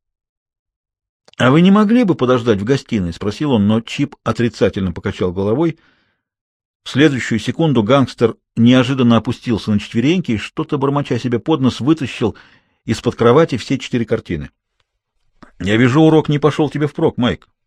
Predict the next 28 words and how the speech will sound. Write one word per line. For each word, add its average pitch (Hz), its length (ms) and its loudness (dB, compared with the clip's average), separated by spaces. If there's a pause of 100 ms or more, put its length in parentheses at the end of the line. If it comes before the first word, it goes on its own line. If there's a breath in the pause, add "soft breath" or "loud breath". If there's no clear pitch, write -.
(480)
Впрочем, 156 420 -10
я 196 160 0
был 170 180 4
почти 160 460 -2
уверен, 123 480 0
что - 180 -4
найду 120 360 4
их 185 120 -4
на 107 120 2
прежнем 104 360 0
месте, 147 440 0
за 101 160 -2
диваном. 143 500 -2 (1400 soft breath)
Да 143 260 2
мы 185 120 6
могли 185 300 4
бы 151 140 2
в 117 60 0
два 170 260 4
счета 220 400 2
их 139 160 0
вынести, 139 600 -2 (360)
а 113 140 0
ты 175 120 2
бы 170 80 4
даже 156 220 2
не 165 80 0
проснулся». 165 600 -4